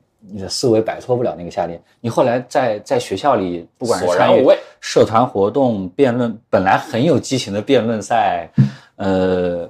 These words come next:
Speaker 1: 各种各样的同学聚会，都是我们常规的正常的校园生活所共享的那些记忆，索然无味，索然无味。然后就想，我怎么样才能去上海呢？我怎么样才能去，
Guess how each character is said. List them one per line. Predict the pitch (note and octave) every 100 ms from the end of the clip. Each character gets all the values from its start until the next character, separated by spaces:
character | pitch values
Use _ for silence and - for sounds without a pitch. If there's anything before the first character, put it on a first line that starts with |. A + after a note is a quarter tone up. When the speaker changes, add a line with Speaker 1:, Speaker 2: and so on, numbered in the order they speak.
| -
Speaker 1:
各 | C3
种 | G#2+ F2+
各 | A#2
样 | A#2 A2+
的 | F#2+
同 | - G#2
学 | B2+ G3
聚 | - C3
会， | G#2+ - B2 G#2 F2+ E2 E2 _
都 | C3
是 | C3
我 | A2+
们 | F2+
常 | F2+ F#2+ G#2
规 | C3
的 | C3
正 | G#2+ C3+
常 | G2 F#2
的 |
校 | G2 A#2
园 | F#2+
生 | G#2 B2
活 | A#2 G2
所 | - F2
共 | - E3+
享 | B2+ F2
的 |
那 | G2+
些 | G#2+ A2+
记 | D3 A#2+
忆， | G#2 F2 - _ _ _ _
索 | - - _
然 | -
无 | F#2+
味， | - _ _ _ _ _ _ _ _ _ _ _ _ _
索 | - - -
然 | -
无 | E2 D#2
味。 | _ _ _ _ _ _
然 | F2+
后 | F#2 A2+ G2+ F#2+ _ _ _ _
就 | -
想， | G#2+ - - - - - _ _ _ _ _ _
我 | -
怎 | -
么 | A2+
样 | A2 C3+
才 | -
能 | -
去 | B2
上 | - B2+
海 | - - _
呢？ | _ _ _ _ _ _ _ _
我 | C3
怎 | G#2+
么 | E2+
样 | B2
才 | G2+ G#2+
能 | C3
去， | C3 - C3